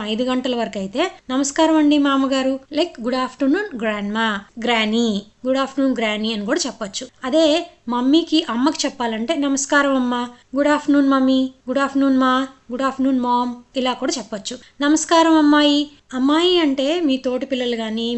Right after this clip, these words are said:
మీ సొంత పిల్లలు కానీ, లేదా తెలిసిన వాళ్ళు కానీ, ఎనీబడి ఎవరైనా సరే, మనకి దగ్గరమైన వాళ్ళు, దూరమైన వాళ్ళు,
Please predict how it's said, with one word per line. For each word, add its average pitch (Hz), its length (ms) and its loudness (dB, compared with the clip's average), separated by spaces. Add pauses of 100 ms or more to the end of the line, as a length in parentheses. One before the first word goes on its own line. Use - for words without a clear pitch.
మీ 233 480 -4
సొంత 233 320 -8
పిల్లలు 233 260 -4
కానీ, 202 300 -8
లేదా 202 200 -8
తెలిసిన 240 440 -6
వాళ్ళు 233 280 -4
కానీ, 208 340 -8 (340)
ఎనీబడి 277 560 2
ఎవరైనా 294 460 0
సరే, 247 280 -2 (460)
మనకి 240 280 -2
దగ్గరమైన 247 560 -2
వాళ్ళు, 220 300 -4
దూరమైన 240 500 -2
వాళ్ళు, 214 280 -6